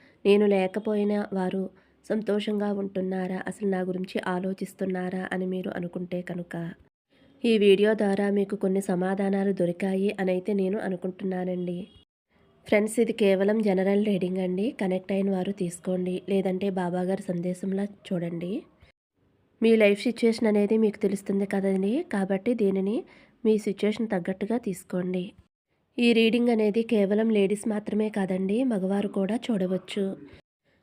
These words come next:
మీరు ప్రేమించిన వ్యక్తి అయితే చాలా బాధలో ఉన్నారండి. ఎంత రిస్క్ అయినా సరే మళ్ళీ మీ లైఫ్‌లోకి రావాలి అని చూస్తున్నారండి.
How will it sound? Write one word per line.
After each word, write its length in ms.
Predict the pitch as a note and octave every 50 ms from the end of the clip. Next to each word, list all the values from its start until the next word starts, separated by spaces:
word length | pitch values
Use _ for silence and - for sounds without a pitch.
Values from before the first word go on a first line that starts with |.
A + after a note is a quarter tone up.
| _ _ -
మీరు 220 | A#3 A3 G#3+ G#3+ A3+
ప్రేమించిన 580 | A3 G3+ G#3 G3 G3 G#3 A3 A3 A3 C4 A#3+ A3+
వ్యక్తి 240 | G#3+ G3 G3+ - G3
అయితే 200 | F#3+ F#3+ G#3 G#3
చాలా 360 | G#3 - A3+ F#3+ F#3 F#3+ G3
బాధలో 420 | G3 G3+ F#3 F3+ F3+ F#3+ F#3 G3 G3+
ఉన్నారండి. 680 | G3 F#3+ F#3+ F#3 F#3 F#3 F#3 F#3+ F#3 F#3 F3+ F#3 F#3+ A3+ C#4 C#4 _ _ _ _ _ _ _ -
ఎంత 260 | G3 F#3+ F#3+ F#3+ -
రిస్క్ 320 | A3 G#3+ G3 G3 - - -
అయినా 180 | G#3+ G#3+ G#3+ G#3+
సరే 300 | G#3 - - F#3+ G3 F#3+ F#3+ F#3+ -
మళ్ళీ 260 | F#3+ F#3+ F#3 F#3 G#3+ A3+
మీ 160 | A3+ G#3+ G3+ G3
లైఫ్‌లోకి 520 | G3 F#3 F3+ F3+ - - G#3 G#3 G#3 A3
రావాలి 480 | G3+ F#3+ F3+ F3+ F#3+ F#3+ F#3+ G3 G3+ A3 A#3
అని 160 | - F#3 F#3+
చూస్తున్నారండి. 840 | - G3 F3+ - - - F#3+ F#3+ F#3+ F#3 F#3 F3+ F3+ F3+ F3+ F3